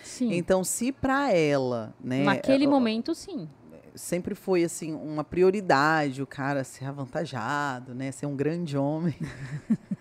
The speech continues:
Speaker 2: Ser um grande homem, né? Então, se isso foi algo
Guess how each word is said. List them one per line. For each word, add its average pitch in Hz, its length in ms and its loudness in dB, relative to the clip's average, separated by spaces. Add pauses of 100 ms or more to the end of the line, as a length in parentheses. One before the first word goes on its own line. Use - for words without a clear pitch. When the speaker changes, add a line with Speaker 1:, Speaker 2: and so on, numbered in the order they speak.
(1120)
Speaker 2:
Ser 196 260 6
um 196 100 -2
grande 208 480 6
homem, 208 480 4 (240)
né? 214 280 4 (560)
Então, 185 360 0
se 180 200 -6
isso 196 420 -4 (160)
foi 156 320 0 (160)
algo 143 400 0